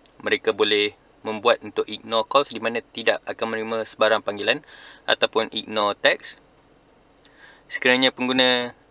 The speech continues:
mengaktifkan ignore calls, mereka boleh menetapkan untuk menghantar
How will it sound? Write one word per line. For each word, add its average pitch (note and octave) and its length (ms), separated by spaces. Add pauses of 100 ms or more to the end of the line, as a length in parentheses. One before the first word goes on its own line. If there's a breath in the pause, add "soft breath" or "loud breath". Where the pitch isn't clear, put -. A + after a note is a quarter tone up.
(420)
mengaktifkan A#2+ 720
ignore A2+ 320
calls, - 400 (100)
mereka A2 300
boleh A2+ 320
menetapkan A#2 760
untuk A2+ 160
menghantar A2+ 720